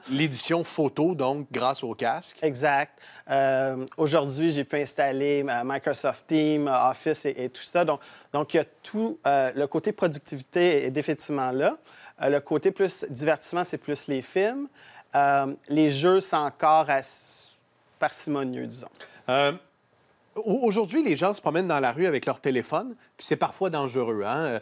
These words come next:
Speaker 1: euh, la lumière est rouge, les gens sont au bout de leur téléphone. Là, ce qu'on voyait aux États-Unis en fin de semaine,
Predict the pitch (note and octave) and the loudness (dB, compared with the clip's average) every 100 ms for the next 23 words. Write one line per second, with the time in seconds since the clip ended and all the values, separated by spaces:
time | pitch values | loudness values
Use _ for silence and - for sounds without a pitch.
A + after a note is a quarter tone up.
0 | - - - A2+ A2+ A#2+ B2+ C#3 C3+ A#2 | -8 -16 -4 0 0 0 0 0 0 0
1 | D#3 C#3 B2 A#2+ C#3+ C3 B2 A#2 D3+ C#3 | -2 -2 -4 -2 -4 -6 -6 -4 -4 -2
2 | C3 B2 G3+ A3+ C4 C4+ A3+ D3 D#3 G#3+ | -2 -2 -2 0 0 2 0 2 4 4
3 | G3 C#3+ D3 C3 E3 G#3 D#3+ D3 C3+ C#3 | 2 0 0 0 -2 -2 -2 -4 -2 -2
4 | B2+ D#3+ G#3+ | -2 -2 -2